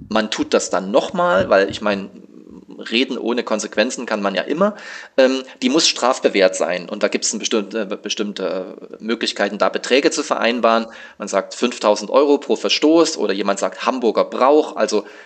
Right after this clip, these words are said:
man, man legt selbst einen Betrag fest als derjenige, der, äh, der Versprechensempfänger ist und sagt, äh, und das wird, das Ganze wird dann vor Gericht überprüft. Ähm,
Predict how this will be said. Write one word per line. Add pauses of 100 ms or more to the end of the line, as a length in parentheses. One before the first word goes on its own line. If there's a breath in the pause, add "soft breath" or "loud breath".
(180 loud breath)
man,
man
legt
selbst
einen
Betrag
fest
als
derjenige,
der, (320 soft breath)
äh,
der
Versprechensempfänger
ist (340 loud breath)
und
sagt,
äh,
und
das
wird,
das
Ganze
wird
dann
vor
Gericht
überprüft. (680 loud breath)
Ähm,